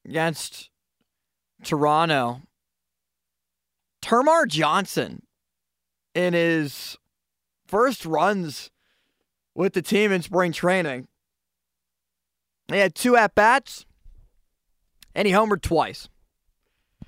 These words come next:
Johnson was the fourth overall pick of the twenty twenty-two draft. He was considered the second baseman. He's only five eight.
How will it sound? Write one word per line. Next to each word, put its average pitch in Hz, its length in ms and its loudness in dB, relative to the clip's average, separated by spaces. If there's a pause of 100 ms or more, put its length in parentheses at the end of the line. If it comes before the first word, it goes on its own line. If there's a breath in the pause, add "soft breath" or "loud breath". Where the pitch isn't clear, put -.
(300 loud breath)
Johnson 214 480 2
was 202 200 2
the 180 80 2
fourth 196 340 0
overall 180 460 2
pick 165 400 -2 (300)
of 156 100 -4
the 156 80 0
twenty 170 360 -4
twenty-two 151 540 -4
draft. 151 520 -2 (440 soft breath)
He 175 80 2
was 180 100 0
considered 196 800 0
the 143 160 -4
second 190 320 0
baseman. 151 340 0
He's 160 120 0
only 262 140 2
five 214 380 4
eight. 139 220 0